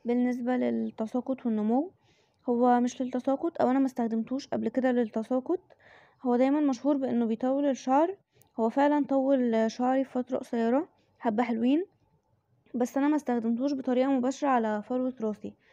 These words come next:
انا كنت بستخدمه على اطراف شعري حبة خفاف جدًا، فحافظ على الشعرة من التقصف، فما بقتش تتكسر، آه، فالشعر بالتالي بقى يطول من غير تقصف ولا يتكسر.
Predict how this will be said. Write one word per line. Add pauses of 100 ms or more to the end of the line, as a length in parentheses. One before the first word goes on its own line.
(600)
انا
كنت
بستخدمه
على
اطراف
شعري
حبة
خفاف
جدًا، (1000)
فحافظ
على
الشعرة
من
التقصف، (360)
فما
بقتش
تتكسر، (640)
آه،
فالشعر
بالتالي
بقى
يطول
من
غير
تقصف
ولا
يتكسر.